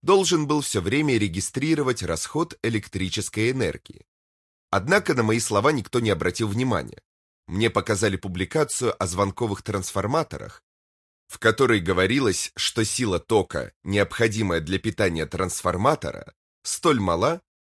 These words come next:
что счётчик её не может зарегистрировать.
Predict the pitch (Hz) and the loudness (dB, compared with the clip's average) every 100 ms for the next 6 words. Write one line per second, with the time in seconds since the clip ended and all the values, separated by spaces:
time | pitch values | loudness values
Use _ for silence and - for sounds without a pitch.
0 | _ - - - 147 - 196 - 151 160 | _ -8 -4 0 2 2 0 -2 -2 2
1 | 156 139 110 113 120 117 92 113 104 120 | 2 4 2 2 0 -2 0 0 0 -2
2 | - 135 101 71 - - - | -4 -2 0 -2 -8 -14 -16